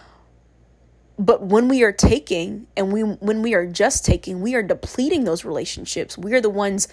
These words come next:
forcing those relationships to die because we are not reciprocating anything. We are not showing people love. We are not giving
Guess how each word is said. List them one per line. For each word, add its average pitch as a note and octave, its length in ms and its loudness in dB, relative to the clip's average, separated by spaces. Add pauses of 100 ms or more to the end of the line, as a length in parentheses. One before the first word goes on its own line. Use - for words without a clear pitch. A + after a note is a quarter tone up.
(220)
forcing B3+ 480 2
those G3+ 160 -2
relationships F#3+ 640 -4
to F#3 120 -4
die A#2+ 520 -2 (260)
because G3 320 -2
we G#3 200 -2
are G3+ 60 2
not F#3+ 360 -2
reciprocating F3+ 800 -2
anything. E3 380 -6
We G3 100 -4
are A3 80 0
not G3 220 -4
showing A3+ 480 -2
people E3+ 340 -6
love. C#3 280 -4
We G#3 160 -8
are G#3 60 -4
not G3+ 240 2 (460)
giving G#3 520 2